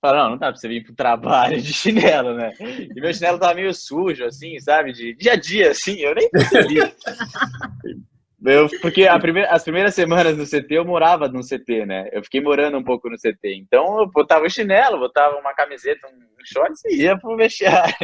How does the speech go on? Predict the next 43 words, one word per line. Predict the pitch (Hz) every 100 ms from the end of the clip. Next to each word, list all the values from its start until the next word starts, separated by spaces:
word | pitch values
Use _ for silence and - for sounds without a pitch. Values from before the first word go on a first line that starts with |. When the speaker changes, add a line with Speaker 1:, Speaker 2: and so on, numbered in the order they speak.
| - - 214 226 - - _ _
Speaker 1:
Eu | 127
cheguei | 131 151 147 156 156 135
depois | 123 127 139 151
do | 156 147
treino, | 147 147 180
"Cadê | 190 160 208
meu | 190
chinelo?" | 165 151 127 113 120
<laughs> | - 160 156 151 -
Os | 139
caras | - 165
tudo | 165 185
dando | 208
risada | 208 202 175 170 -
na | 180
minha | 180
cara. | 170 135 135 127 - _ _ _ _ _
Olhei | - 147 160
pra | 165 160
cima, | 147 131 156 170
tava | 165 165 170
lá, | 151
pendurado | 143 143 151 139 120 117
o |
chinelo. | 117 123 113 101 101
<laughs> | 117 - - 110 - - _ _ _ - - 143 -
Speaker 2:
Muito | 233 214 247 226
bom. | 185 180 165 185 _ _ _ _ _
Felipe, | 285 269 294 269 - 269
muito | 294 349
obrigada | 415 320 285 269 254
por |
você | - 247
ter | 262
aceito | 240 269 226
o |
convite | - 226 226 208
pra | 214
conversar | 214 214 202 202 202
com |
a | 208
gente, | 190 202 226 247 220
viu? | 233 262 214